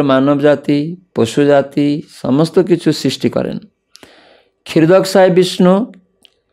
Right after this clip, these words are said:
এই ব্রহ্মাণ্ডের মধ্যে অবস্থিত ক্ষীর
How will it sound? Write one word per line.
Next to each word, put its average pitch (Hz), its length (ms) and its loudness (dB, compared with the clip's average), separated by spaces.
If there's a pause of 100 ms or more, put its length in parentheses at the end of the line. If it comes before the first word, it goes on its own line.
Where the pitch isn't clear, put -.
(1300)
এই 165 160 6
ব্রহ্মাণ্ডের 175 560 2
মধ্যে 175 340 0
অবস্থিত 160 580 0 (960)
ক্ষীর 139 200 2